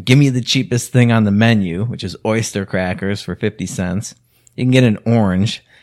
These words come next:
You have to peel it yourself. <laughs> It costs a dollar. If you, if you order any one of those, you can get yourself a drink. Or, uh, my favorite one was the Village Line. <laughs> And the menu actually, uh, spells out "Fuck Cuomo."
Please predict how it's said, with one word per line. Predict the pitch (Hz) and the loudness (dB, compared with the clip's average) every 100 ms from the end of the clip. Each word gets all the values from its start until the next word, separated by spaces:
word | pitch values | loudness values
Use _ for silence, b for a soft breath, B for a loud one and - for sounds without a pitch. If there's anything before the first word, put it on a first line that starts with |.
| b | b
You | 98 | -4
have | 107 | -4
to | 98 | -6
peel | - 123 120 | -2 0 2
it | - | 0
yourself. | 123 - - 110 98 - | -4 -6 0 0 0 -8
<laughs> | _ | _
It | - | -10
costs | - 98 - | -6 -6 -6
a | 95 | -8
dollar. | 90 71 69 67 - _ _ | -8 -8 -8 -8 -12 _ _
If | |
you, | 110 107 | -2 -2
if | 117 | -2
you | 117 127 | 2 4
order | 143 127 | 4 2
any | 127 | 2
one | 123 113 | 2 2
of | |
those, | 113 113 101 | 2 0 0
you | 101 | -4
can | 98 | -6
get | 98 - | -6 -6
yourself | 147 104 95 | -8 -6 -6
a | 92 | -10
drink. | 85 95 87 - _ b b b b _ - | -8 -6 -6 -12 _ b b b b _ -6
Or, | 98 98 95 | -4 -2 -4
uh, | 92 92 87 - _ _ _ _ | -4 -4 -6 -10 _ _ _ _
my | 104 98 | -8 -4
favorite | 123 123 117 | 0 0 0
one | 101 107 101 | -2 -2 -2
was | 95 90 | -4 -6
the | 95 | -6
Village | 90 107 117 101 | -4 -2 -2 -2
Line. | 101 98 101 113 135 - _ B B B B | -2 -2 -2 -2 -4 -8 _ B B B B
<laughs> | B - - 92 - | B -2 -2 -4 -4
And | 107 104 B B B | -4 -6 B B B
the | - | -4
menu | 110 117 120 113 | 0 0 0 0
actually, | 107 104 - 104 101 - 98 | 0 -2 -4 -4 -4 -8 -6
uh, | 95 85 - | -4 -4 -6
spells | - 113 104 98 | -8 -4 -4 -2
out | 98 95 | -4 -4
"Fuck | - 113 110 - - | -8 -4 -2 -4 -14
Cuomo." | - 101 95 95 92 58 | -14 -6 -4 -2 -4 -8